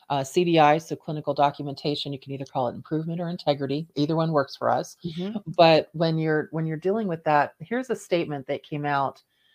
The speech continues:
Speaker 1: under the, um, Section one B Coding Guidelines eighteen, and this is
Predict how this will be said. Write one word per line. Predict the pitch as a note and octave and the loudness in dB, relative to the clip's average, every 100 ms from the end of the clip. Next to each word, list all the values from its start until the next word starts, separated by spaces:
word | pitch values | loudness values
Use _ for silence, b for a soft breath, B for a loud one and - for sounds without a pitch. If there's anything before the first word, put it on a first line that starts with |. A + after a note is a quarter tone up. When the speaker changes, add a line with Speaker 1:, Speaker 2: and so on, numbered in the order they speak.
| _ - | _ -4
Speaker 1:
under | D#3+ D#3 | -2 0
the, | C#3+ D3 C#3 C#3 C3+ | -2 -2 -2 -6 -6
um, | C#3+ C3+ C3 D3+ - _ _ _ _ | -6 -6 -8 -12 -16 _ _ _ _
Section | F#3+ F#3 F3+ | 2 2 0
one | E3 D#3 D3+ D3+ C#3 | 2 2 2 -2 0
B | D3+ C#3+ C#3+ - | 2 2 0 -4
Coding | D#3 D3+ C#3 | -4 -4 0
Guidelines | C3+ C3+ C3 C3 C3 | -2 -2 -6 -6 -4
eighteen, | C3 - - C#3 B2+ | -6 -6 -8 -4 -4
and | C3 | -4
this | C#3 - | -6 -4
is | C#3+ C#3 | -4 -4